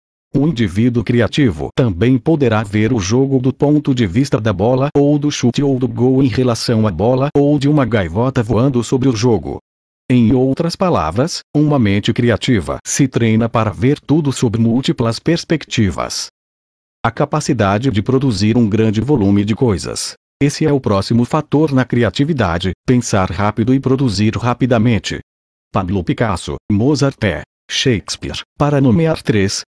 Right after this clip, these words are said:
produziram obras-primas que transbordaram das unhas de produção de suas mentes. Colocando em prática,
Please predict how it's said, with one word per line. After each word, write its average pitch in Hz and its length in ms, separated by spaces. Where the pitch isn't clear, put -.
produziram 110 720
obras-primas 107 960
que 131 140
transbordaram 110 800
das 131 300
unhas 117 280
de 120 120
produção 127 600
de 123 140
suas 165 320
mentes. 85 600
Colocando 123 600
em 113 120
prática, - 580